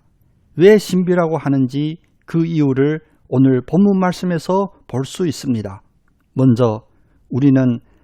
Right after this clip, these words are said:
장차 하나님의 자녀가 될 것이라고 말씀하지 아니하시고 지금 이미 하나님의 자녀라고 말씀하십니다. 그리고 바로 이어서 예수 그리스도를 믿고 현재 이미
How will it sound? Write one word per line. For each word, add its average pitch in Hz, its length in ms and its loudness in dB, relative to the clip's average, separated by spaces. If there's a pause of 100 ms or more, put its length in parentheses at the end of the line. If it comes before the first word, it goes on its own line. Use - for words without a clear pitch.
(140)
장차 170 600 0
하나님의 185 560 -2
자녀가 156 640 -2 (200)
될 151 180 -6
것이라고 190 640 -2
말씀하지 160 600 -6
아니하시고 113 760 -4 (460)
지금 196 400 0
이미 165 380 0 (240)
하나님의 180 600 -2
자녀라고 180 640 -2 (200)
말씀하십니다. 123 1000 -6 (720)
그리고 202 380 0
바로 151 340 -4
이어서 127 560 -2 (420)
예수 190 380 2
그리스도를 170 640 -4
믿고 143 580 -4 (280)
현재 214 440 2
이미 170 480 -2